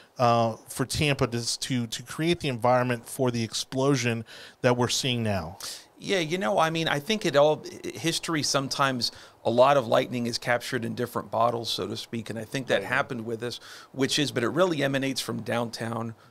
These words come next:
Speaker 2: the Riverwalk, that, that big risky move by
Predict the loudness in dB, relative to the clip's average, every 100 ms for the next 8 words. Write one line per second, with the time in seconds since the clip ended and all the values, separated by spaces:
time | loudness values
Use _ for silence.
0 | _ _ -4 -2 -2 -2 2 4 2 -2
1 | -10 2 4 2 0 2 2 2 -4 -6
2 | -4 -2 -2 -4 -4 -4 -2 0 0